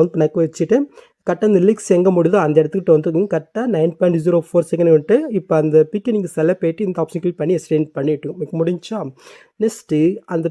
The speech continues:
பிக்கை நீங்க செலக்ட் பண்ணிட்டு கீழே மோட்ஸ் இருக்கா, அது கிளிக் பண்ணிட்டு இந்த சைடுல இருக்கிற செகண்ட் ஆப்ஷன் கிளிக் பண்ணிட்டு இதை வந்து பண்ணாக்க மைனஸ் நைன் டிகிரிக்கு வந்து பண்ணாக்க நீங்க சேஞ்ச் பண்ணி விட்டுக்கோங்க. நெக்ஸ்ட் வந்து பண்ணாக்க சைடுல இருக்கிற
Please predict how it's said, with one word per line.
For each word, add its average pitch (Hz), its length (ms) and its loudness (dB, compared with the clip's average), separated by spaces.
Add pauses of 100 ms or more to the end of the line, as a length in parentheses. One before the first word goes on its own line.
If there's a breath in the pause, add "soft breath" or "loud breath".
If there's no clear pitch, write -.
பிக்கை 262 260 -2
நீங்க 220 240 0
செலக்ட் 185 300 0
பண்ணிட்டு 180 340 -2
கீழே 196 300 -2
மோட்ஸ் 208 240 0
இருக்கா, 196 220 -8 (120)
அது 151 240 -4
கிளிக் 233 260 -2
பண்ணிட்டு 147 260 2 (120)
இந்த 165 160 -2 (100)
சைடுல 254 340 2
இருக்கிற 185 300 -2
செகண்ட் 196 380 -4
ஆப்ஷன் 175 180 -4
கிளிக் 180 180 -2
பண்ணிட்டு 147 240 0 (500 loud breath)
இதை 202 140 2
வந்து 233 220 0
பண்ணாக்க 170 320 0 (140)
மைனஸ் 220 340 0 (160)
நைன் 170 220 -2
டிகிரிக்கு 180 260 2
வந்து 180 140 -2
பண்ணாக்க 143 320 0
நீங்க 156 180 -6
சேஞ்ச் 151 260 -4
பண்ணி 143 200 -2
விட்டுக்கோங்க. 139 360 -8 (480 soft breath)
நெக்ஸ்ட் 247 280 0
வந்து 233 220 0
பண்ணாக்க 180 360 0 (100)
சைடுல 220 320 4
இருக்கிற 175 220 -2